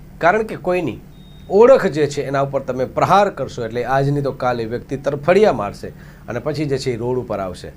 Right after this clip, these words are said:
આ ઘટના નેપાળની સમગ્ર વિશ્વ માટે લાલબત્તી સમાન છે. એ સમય ગયા, એ દિવસો ગયા કે તમે જે છે કોઈને કચડીને જે છે પોતાનું શાસન ચલાવતા.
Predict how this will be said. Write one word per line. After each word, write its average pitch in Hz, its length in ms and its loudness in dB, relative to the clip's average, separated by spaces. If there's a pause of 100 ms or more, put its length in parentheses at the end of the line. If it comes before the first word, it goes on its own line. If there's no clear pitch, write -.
(240)
આ 120 80 -2
ઘટના 147 420 2
નેપાળની 143 680 2
સમગ્ર 127 460 -2
વિશ્વ 143 400 -4
માટે 110 300 -4
લાલબત્તી 101 440 -6
સમાન 69 260 -14
છે. - 260 -18 (920)
એ 156 40 6
સમય 202 320 8
ગયા, 196 280 6 (120)
એ 160 100 0
દિવસો 185 360 4
ગયા 190 360 6
કે 147 80 0
તમે 180 260 0
જે 175 140 -2
છે 165 120 -4
કોઈને 160 240 0
કચડીને 151 540 -2
જે 127 140 -4
છે 135 120 -4
પોતાનું 127 380 -4
શાસન 123 360 -2
ચલાવતા. 131 500 -2